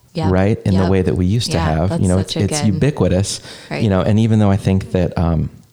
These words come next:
Speaker 2: social entrepreneurship has the space,
Speaker 1: Yeah.
Speaker 2: I think to name this matters to us as a school.
Speaker 1: Right.
Speaker 2: And, you know, like, there's that, that stake in the ground.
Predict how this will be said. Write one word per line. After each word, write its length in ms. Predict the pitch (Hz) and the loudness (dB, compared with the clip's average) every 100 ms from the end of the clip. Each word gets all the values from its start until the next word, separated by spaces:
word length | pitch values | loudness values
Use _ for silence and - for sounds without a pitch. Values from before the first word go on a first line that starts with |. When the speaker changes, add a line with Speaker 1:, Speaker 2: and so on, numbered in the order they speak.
| _ | _
Speaker 2:
social 420 | - - 95 - | -14 -4 -2 0
entrepreneurship 560 | 87 - 92 87 - 85 | -4 -2 0 0 -2 -6
has 380 | - 90 95 95 | -2 -2 -2 -2
the 120 | - | -6
space, 760 | - - - 131 156 - - - | -6 -6 -2 -2 -2 -4 -8 -10
Speaker 1:
Yeah. 200 | - 147 131 | -12 -10 -4
Speaker 2:
I 40 | |
think 160 | 92 85 | -2 -2
to 120 | - | -2
name 320 | 90 90 90 | 0 2 2
this 260 | 90 95 - | 0 -2 -2
matters 340 | 90 87 90 | 0 0 -2
to 160 | - 90 | -2 -2
us 140 | 87 - | -2 -2
as 180 | 87 | -4
a 40 | - | -4
school. 580 | - - 87 104 147 - - | -6 -4 -2 -2 -4 -10 -18
Speaker 1:
Right. 240 | - 143 131 - | -12 -10 -12 -6
Speaker 2:
And, 160 | 92 87 | -4 0
you 60 | 90 | 0
know, 140 | 85 | 0
like, 260 | 82 78 - | 0 -2 -2
there's 160 | 82 | -2
that, 180 | 82 - | -2 -4
that 200 | 85 - | -6 -6
stake 260 | - 82 90 | -4 -4 0
in 60 | |
the 80 | 98 | 0
ground. 280 | 107 107 117 | 0 0 0